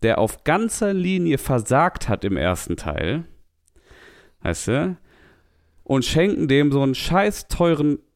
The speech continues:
Buddy, um ihn wieder zurückzuschicken, um potenziell nochmal zu versagen, und aber nicht nur ihn, sondern auch noch seine dämlichen Handlanger,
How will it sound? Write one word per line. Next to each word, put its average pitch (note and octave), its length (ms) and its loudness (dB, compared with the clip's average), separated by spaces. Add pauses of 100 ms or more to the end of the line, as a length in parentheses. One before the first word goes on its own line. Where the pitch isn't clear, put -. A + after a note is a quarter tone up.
(240)
Buddy, D3+ 580 2 (160)
um C3 160 0
ihn B2+ 120 0
wieder B2+ 200 0
zurückzuschicken, D3 1200 0
um B2 320 0 (280)
potenziell C3+ 540 0
nochmal C#3+ 440 2
zu - 140 -8
versagen, F#2 680 -2 (320)
und B3+ 280 4
aber A2 280 2
nicht F#3+ 280 0
nur C3+ 280 0
ihn, D#3 360 2
sondern B2+ 300 2
auch F#3+ 380 0
noch D#3 160 2
seine C3 500 2
dämlichen C#3 1000 0
Handlanger, B2 760 0